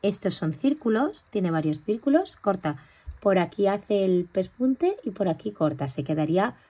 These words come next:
pespunteado alrededor. Luego tiene corazones, aquí están los corazones. Tiene las cruces, mirad, aquí están las cruces, estas de aquí, qué chulas. Y luego tiene estas rayas, que quedaría así,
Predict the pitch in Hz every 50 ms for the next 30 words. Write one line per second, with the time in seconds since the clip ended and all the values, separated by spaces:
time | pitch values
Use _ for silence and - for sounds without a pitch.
0 | _ _ _ - 208 180 - - - 165 156 156 160 160 156 156 151 147 151 151
1 | 143 143 147 147 170 233 294 311 359 - - _ _ _ _ _ _ _ _ _
2 | _ - _ _ _ _ _ _ _ 226 214 214 196 196 185 - 190 175 170 156
3 | - 160 151 147 - - 208 226 247 269 320 349 - 285 196 214 196 - - 151
4 | 151 135 - - 151 147 131 - - 214 247 262 240 226 269 320 - - - -
5 | - - _ _ - - - - - - - - _ - 233 220 208 196 175 -
6 | - - - 190 160 160 - - - 262 302 302 - 233 220 302 302 - 202 180
7 | 165 160 160 156 151 151 - 170 - - 165 156 147 135 - - 180 220 208 -
8 | 220 214 208 - - - 165 151 151 - 139 135 - - 208 220 269 302 - -
9 | 180 - - - 202 208 208 202 247 381 - - - _ _ _ _ - _ _
10 | _ _ _ _ - - - - - _ _ - 262 247 254 247 262 254 - 262
11 | 254 320 311 - - 196 165 156 160 143 135 135 135 - - - 143 143 151 143
12 | 139 147 156 190 190 185 - - - 139